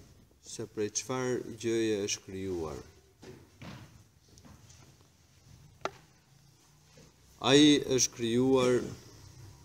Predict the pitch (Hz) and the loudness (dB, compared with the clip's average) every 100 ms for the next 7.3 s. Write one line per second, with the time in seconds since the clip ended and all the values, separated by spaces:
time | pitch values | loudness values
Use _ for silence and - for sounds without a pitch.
0 | - - - - - - - - - - | -20 -20 -20 -20 -20 -20 -20 -20 -20 -20
1 | - - _ _ _ 120 123 131 120 107 | -20 -20 _ _ _ 0 4 4 4 0
2 | - 117 123 127 135 - - _ _ _ | 0 2 4 2 0 -4 -10 _ _ _
3 | _ _ _ _ _ _ _ - - - | _ _ _ _ _ _ _ -20 -20 -20
4 | - - 113 110 135 139 120 117 - 120 | -20 -10 -6 0 2 4 2 0 -2 0
5 | 135 131 110 110 - 104 107 - 127 123 | 2 2 0 -4 -4 -6 -6 -4 -2 0
6 | - - - - 101 101 113 117 110 110 | -2 -10 -20 -14 -12 -6 0 0 0 -2
7 | 104 - - | -2 -8 -18